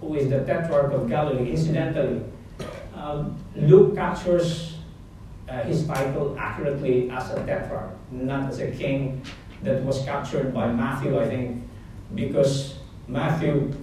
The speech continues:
heard that he claims to be king. But tetrarch means a ruler of a fourth of the region. So he's the ruler of Galilee. And we'll pick that up later because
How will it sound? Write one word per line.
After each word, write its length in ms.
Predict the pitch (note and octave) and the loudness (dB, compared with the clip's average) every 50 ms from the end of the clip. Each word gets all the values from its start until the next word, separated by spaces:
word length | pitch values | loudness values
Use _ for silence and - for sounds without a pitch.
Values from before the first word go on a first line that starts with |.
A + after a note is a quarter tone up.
| - - - - - - - - | -12 -14 -16 -18 -18 -18 -16 -8
heard 320 | - E3 E3 E3 D#3+ D3+ C#3 | -2 2 2 4 4 4 4
that 140 | C3+ C3+ - | 4 4 4
he 180 | C3+ C3 A#2+ - | 2 0 0 2
claims 340 | E3 - C#3+ D#3 D#3 - - | 4 4 6 6 6 4 2
to 60 | C3 | 2
be 140 | C3 B2 B2+ | 2 2 2
king. 440 | - - - - - - - - - - - - - - - - - - | 2 2 2 2 2 0 -2 -4 -8 -12 -14 -14 -16 -16 -16 -16 -16 -4
But 220 | - C#3+ C#3+ C#3 C#3+ | 2 4 4 4 4
tetrarch 500 | A#3+ B3 B3 A#3 - G3 - - - - | 2 2 2 2 2 2 2 0 0 2
means 580 | D#3+ D#3+ D#3+ E3 E3 D#3+ - - - - - - - - - - - - - | 4 4 4 4 4 2 2 0 -4 -8 -8 -10 -12 -14 -16 -16 -18 -16 -12
a 400 | - D3+ D3 D3 D3 C#3 C#3 C#3 | -8 -4 -2 0 0 0 0 0
ruler 720 | C#3 B2+ B2 B2 D3 E3 F3+ F3+ - C3+ A#2+ - - - - - | 0 0 0 2 4 6 6 8 8 6 6 4 2 0 -4 -4
of 160 | B2+ B2+ B2+ | -2 0 2
a 180 | B2+ - - | 2 0 -2
fourth 300 | - C#3+ C#3+ C#3+ C#3 B2+ | -4 2 4 4 4 4
of 160 | A#2+ A#2+ A#2+ A#2+ | 2 0 2 2
the 80 | A#2+ | 2
region. 460 | A#2 B2 C3+ C#3 C3+ C#3 A#2 G#2+ - | 2 2 2 2 4 4 2 0 -2
So 180 | - - D3+ C#3+ | -2 0 2 4
he's 440 | D3+ F3 F3 E3 - - - - - - - - - - - - | 6 6 6 4 2 -2 -4 -6 -8 -8 -12 -14 -16 -16 -14 -8
the 120 | - - C3 | -4 -2 2
ruler 380 | - D3 D3 D3+ D3 C#3+ C3+ | 2 4 4 4 4 2 0
of 160 | - - - A#2+ | 0 -2 -2 0
Galilee. 360 | - - - - - A2+ A2 A2+ - - - - - - - - - - - - - | 0 0 2 0 0 -2 -2 -6 -8 -12 -14 -16 -16 -16 -16 -16 -16 -18 -18 -14 -10
And 160 | C#3 C#3+ D#3 | -4 -2 0
we'll 140 | E3 E3 D#3+ | 2 2 4
pick 160 | G#3+ G#3+ G3+ | 4 4 6
that 140 | F#3+ F3+ - | 6 4 4
up 180 | E3 D#3 E3+ | 4 2 4
later 260 | E3+ E3+ E3 - - - | 4 4 4 4 2 0
because 580 | - - - - C#3+ C#3+ C#3 - - - - | 0 -2 2 4 4 4 4 0 -6 -8 -10